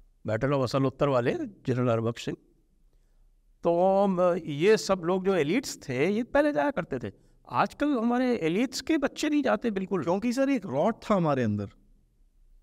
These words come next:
Speaker 2: man, let me say this very blatantly, openly, sir. We had a rot. अगर यही system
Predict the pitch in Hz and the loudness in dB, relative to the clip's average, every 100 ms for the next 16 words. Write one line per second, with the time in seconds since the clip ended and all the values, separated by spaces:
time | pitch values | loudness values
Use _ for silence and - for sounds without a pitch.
0 | - _ _ _ _ _ _ _ _ _ | -20 _ _ _ _ _ _ _ _ _
1 | - 139 180 170 165 226 196 185 196 175 | -6 0 2 2 2 0 2 0 0 0
2 | 180 160 - 117 135 185 175 180 160 139 | -2 -6 -4 -2 0 0 0 0 0 0
3 | 143 123 104 98 - - - - _ _ | 0 0 -4 -6 -8 -12 -20 -20 _ _
4 | _ _ _ _ _ - 131 196 165 185 | _ _ _ _ _ -6 0 2 2 0
5 | 202 110 110 160 - - _ _ - 135 | -2 -2 0 0 0 -20 _ _ -8 -2
6 | 190 160 147 160 202 233 - 175 - 208 | -2 0 0 0 0 0 -2 -8 -2 0
7 | 196 | 0